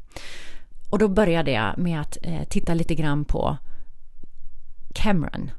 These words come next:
och Brexit och Remain. För det är ju så här, Cameron, han hade ju lite, mm, problem med engagemang. Både gentemot sin egen person och gentemot sitt parti och de värderingar som de står för. Så att han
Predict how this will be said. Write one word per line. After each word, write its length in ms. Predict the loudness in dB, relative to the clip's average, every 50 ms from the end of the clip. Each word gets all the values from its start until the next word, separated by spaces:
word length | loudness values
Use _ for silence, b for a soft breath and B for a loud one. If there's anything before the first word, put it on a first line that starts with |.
| -10 -8 -6
och 140 | -6 -4
Brexit 680 | -4 0 2 2 2 2 0 0 0 2 2 2 2 2
och 240 | 0 0 -2 0 0
Remain. 500 | 0 2 2 2 2 2 0 -2 -2 0 -2 -2 -4 -6 -4
För 60 | 0
det 60 | 2
är 40 | 2
ju 80 | 2
så 100 | 2 2
här, 200 | 2 2 0 0
Cameron, 440 | 0 2 4 4 6 6 6 4 4
han 120 | 4 4 6
hade 260 | 6 4 4 4 4
ju 80 | 4
lite, 300 | 4 2 2 0 2 2
mm, 380 | 2 4 2 2 0 -2 -4 -4 -4 -4 -4 -4 -4 -4 -6 B B B B B B B B B B B
problem 460 | 2 4 4 6 6 6 6 6 4
med 100 | 4 2
engagemang. 760 | 2 2 2 2 4 4 4 4 2 2 2 2 2 0 -2 -6 -8 -8 -8 -8
Både 320 | -6 0 4 4 6 6
gentemot 340 | 6 4 4 2 0 -2 0
sin 120 | 0 -2
egen 180 | 0 0 -2 -2
person 640 | 0 0 2 4 4 6 6 6 6 6 6 6 4
och 60 | 4
gentemot 420 | 2 2 2 2 2 2 2 2
sitt 220 | 0 0 -2 -2 -2
parti 680 | 0 0 2 2 2 4 4 4 4 4 4 4 4
och 60 | 4
de 140 | 4 2 0
värderingar 460 | 0 0 2 4 4 4 4 4 2
som 140 | 0 0 -2
de 160 | 0 0 -2
står 300 | -2 0 4 8 10 10
för. 260 | 10 10 8 8 6
Så 140 | 6 4 2
att 120 | 2 4 6
han 240 | 6 6 4 4